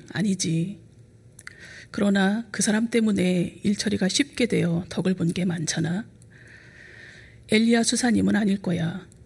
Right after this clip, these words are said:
그 사람은 성미가 괴팍하고 까다로우니까. 하지만 그분은 옳은 것에 대해선 굴하지 않는, 않는 분이니 어쩌면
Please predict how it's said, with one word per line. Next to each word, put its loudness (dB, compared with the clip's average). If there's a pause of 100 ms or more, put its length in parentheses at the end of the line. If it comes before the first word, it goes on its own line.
(320)
그 -4
사람은 2
성미가 2
괴팍하고 -4
까다로우니까. -2 (920)
하지만 0 (260)
그분은 2
옳은 4
것에 0
대해선 -2 (100)
굴하지 0
않는, 2 (160)
않는 2
분이니 2 (300)
어쩌면 -2